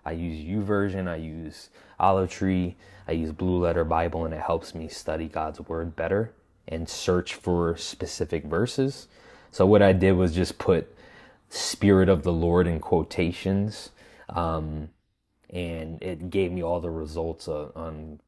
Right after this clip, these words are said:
where I could find that in the Old Testament. Um, and, uh, you really need to, like, uh,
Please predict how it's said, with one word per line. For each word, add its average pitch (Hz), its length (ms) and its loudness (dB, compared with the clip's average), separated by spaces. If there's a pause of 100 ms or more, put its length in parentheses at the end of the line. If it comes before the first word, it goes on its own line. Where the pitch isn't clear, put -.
(160)
where 82 420 -2
I 78 60 -2
could - 180 -8
find 80 320 -6
that 78 140 -10
in 78 100 -12
the 76 100 -10
Old 78 200 -10
Testament. - 560 -14 (640)
Um, 69 380 -10 (800)
and, 92 380 2 (560)
uh, - 240 -16 (920)
you 120 400 4
really 123 340 10
need 113 240 4
to, 101 100 0
like, - 640 -2 (520)
uh, - 240 -12